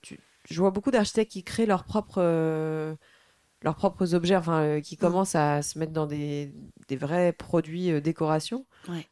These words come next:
Speaker 1: Toi, c'est ce que tu fais, euh, un
Speaker 2: Oui.
Speaker 1: petit peu.
Speaker 2: Exact.
Speaker 1: Pareil, t'arrives à gérer les deux. Comment ça se passe ? Enfin, euh, tu... Parce que finalement, c'est un tout autre métier, là, pour le
Speaker 2: Alors,
Speaker 1: coup, euh, ça n'a rien à
Speaker 2: complètement.
Speaker 1: voir. Donc, euh,
Speaker 2: Complètement.
Speaker 1: parce que quand tu passes à la prod, euh, c'est
Speaker 2: Ah,
Speaker 1: autre
Speaker 2: mais
Speaker 1: chose,
Speaker 2: c'est,
Speaker 1: quoi.
Speaker 2: non, mais c'est un autre métier.
Speaker 1: Ouais.
Speaker 2: C'est-à-dire qu'effectivement, tu fais ton métier d'architecte d'intérieur où tu vas vers les fournisseurs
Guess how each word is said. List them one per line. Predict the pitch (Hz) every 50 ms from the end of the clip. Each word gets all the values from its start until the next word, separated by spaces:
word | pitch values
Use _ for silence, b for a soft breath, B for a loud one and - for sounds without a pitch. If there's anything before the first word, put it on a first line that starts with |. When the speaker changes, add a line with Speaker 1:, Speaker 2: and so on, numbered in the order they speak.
| _ _ -
Speaker 1:
Toi, | 202 196
c'est | 190 175
ce | 165 -
que | -
tu | 160 - 175
fais, | 160 - 208 202
euh, | 202 180 165 156 151 156 151
un | 151
Speaker 2:
Oui. | 202 196
Speaker 1:
petit | 165 165
peu. | - 202 - - B B B B B B B 180
Speaker 2:
Exact. | 165 175 180 -
Speaker 1:
Pareil, | 185 170 190 214 233
t'arrives | - 202 185 196 196 170
à | 175 175
gérer | 170 170 180 170 175
les | 165 170 170
deux. | 160 185 202 214 233 240
Comment | - 208 180 175
ça | 165 - 156
se | -
passe ? | - 175 190
Enfin, | - - 160 151 147 147
euh, | 147 147 147 143
tu... | - - - 151 151 147 147 147 147 147 143 139 143 - - 73 78 -
Parce | - 143 -
que | - 151
finalement, | 139 - 156 151 165 185 202
c'est | - - 165
un | 143 139 143 147 - -
tout | - 214 - 196
autre | 180 - -
métier, | 160 180 202 196 - 208 175
là, | 160 147
pour | - 151 147
le | 147 190
Speaker 2:
Alors, | 175 - 220
Speaker 1:
coup, | 220
euh, | 196 160 147
ça | - 156 143
n'a | - 139
rien | - -
à |
Speaker 2:
complètement. | 214 214 196
Speaker 1:
voir. | 165 143 127 - - _ _ _ _ _ _ -
Donc, | 147 139
euh, | 139 185
Speaker 2:
Complètement. | 175 190 139 131 131 156 151 - -
Speaker 1:
parce | 135 139
que | - 151
quand | - 156 151
tu | - -
passes | - 165 160 - 165
à | 147
la | 139 135
prod, | - - - 170 190 220 220 208
euh, | 180 170 160 160 160 156 156
c'est | 156 -
Speaker 2:
Ah, | 175
Speaker 1:
autre | 151
Speaker 2:
mais | 135 143
Speaker 1:
chose, | - 160 156
Speaker 2:
c'est, | 151
Speaker 1:
quoi. | - 143
Speaker 2:
non, | 175 190
mais | 165 139
c'est | 156 - - - -
un | 139 143 139 180
autre | 247 - - -
métier. | 208 233 - - 160
Speaker 1:
Ouais. | 160 156
Speaker 2:
C'est-à-dire | 147 147 165 -
qu'effectivement, | - 165 - 151 - 202 208 196
tu | 190 - 160
fais | - 233
ton | 214 - 233
métier | 202 190 185 -
d'architecte | 202 180 165 - - - 170 160
d'intérieur | 151 147 - 160 156 160 165 160 135
où | 131
tu | - - - 151
vas | 151 190 196 185
vers | 156 156 160 180 180 170 156
les | 151 151
fournisseurs | 147 - 156 156 151 156 - - 170 170 151 -